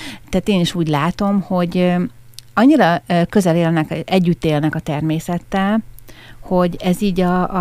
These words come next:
a része. Tehát ahogy mi neveltük a,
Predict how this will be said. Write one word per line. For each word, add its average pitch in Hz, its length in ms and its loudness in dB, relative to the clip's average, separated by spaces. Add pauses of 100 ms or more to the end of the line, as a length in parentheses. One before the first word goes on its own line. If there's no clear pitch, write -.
(160)
a 180 80 2 (360)
része. 165 380 -2
Tehát 170 280 0
ahogy 180 200 2
mi 196 320 2
neveltük 175 600 0
a, 165 340 0